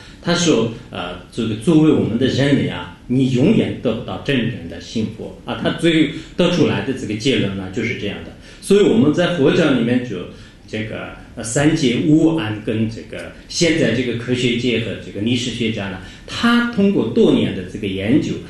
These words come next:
观察啊，嗯，就了解，最后得出来的结论呢，确实我们这个三界轮回当中呢，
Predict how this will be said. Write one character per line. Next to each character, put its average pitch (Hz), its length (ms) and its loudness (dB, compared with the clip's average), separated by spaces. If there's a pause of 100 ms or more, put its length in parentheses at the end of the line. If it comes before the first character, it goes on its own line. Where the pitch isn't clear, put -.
(260)
观 147 280 2
察 - 400 -8
啊， 107 160 -6 (280)
嗯， 135 80 -2 (180)
就 92 180 -6
了 92 380 0
解， 104 240 -2 (300)
最 262 280 4
后 - 100 2
得 220 160 6
出 170 140 2
来 113 140 0
的 - 80 -2
结 117 220 0
论 98 180 -2
呢， 98 80 -8 (240)
确 - 220 2
实 123 120 0 (120)
我 85 120 -12
们 110 100 -4
这 113 140 -4
个 85 260 -10 (320)
三 135 260 0
界 123 160 2
轮 110 140 0
回 107 200 -4
当 104 180 -4
中 92 160 -10
呢， 92 100 -10